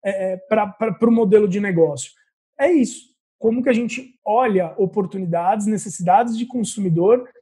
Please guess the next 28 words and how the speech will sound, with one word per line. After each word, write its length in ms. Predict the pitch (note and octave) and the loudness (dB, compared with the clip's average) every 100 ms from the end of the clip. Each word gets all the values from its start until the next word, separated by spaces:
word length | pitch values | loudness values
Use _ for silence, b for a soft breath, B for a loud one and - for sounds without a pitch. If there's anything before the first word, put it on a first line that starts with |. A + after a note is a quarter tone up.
| _ - | _ -2
conecta 640 | C4 G#3+ G#3+ C4 C4+ B3 | 2 4 2 0 -2 -4
essas 240 | - E3+ | -4 -8
coisas 500 | - F3 G#3+ D4 - b b | -6 0 2 2 -4 b b
e, 440 | A3+ A3+ A#3+ A#3 G#3+ | 0 0 0 -4 -2
e, 20 | |
e 60 | A#3 | -2
o 80 | |
digital 680 | G3+ G#3+ C4 C4 A3 B3 D4+ C4+ | -2 -2 -2 0 2 2 2 0
ajuda 400 | C4+ G#3+ A#3+ C4+ | 0 0 0 -2
a 40 | |
gente 200 | C4 B3+ | -6 -6
a 20 | |
fazer 220 | C4+ B3 | -8 -4
isso, 340 | C4+ G3 - - _ - | -2 -2 -6 -20 _ -6
né? 240 | F#3 G#3 | -4 -2
Então, 300 | F3+ G3+ A3 | -4 -2 -2
pra 220 | G3+ A#3 | 2 2
mim, 380 | A3 A#3 C#4+ B3+ | 4 2 2 0
é, 240 | G3+ F#3 G3 | -2 -2 -4
o, 300 | G3+ G#3+ G3+ | -4 -6 -2
o 20 | |
digital 500 | F#3 F#3+ G3+ A3+ B3 B3 B B | 0 0 2 4 4 2 B B
é, 260 | A3 A3+ G#3+ | -6 -6 0
é 40 | |
muito 300 | G#3 B3 D#4 | 4 4 2
mais 260 | D#4+ C4+ G#3+ | 0 0 0
uma 240 | A#3 G#3+ | -2 -4
ferramenta 1000 | F3 - A#3 G3 G#3 F#3 F#3 A3+ A#3 F4+ | -6 -2 -2 0 -2 -2 -2 -2 -2 -4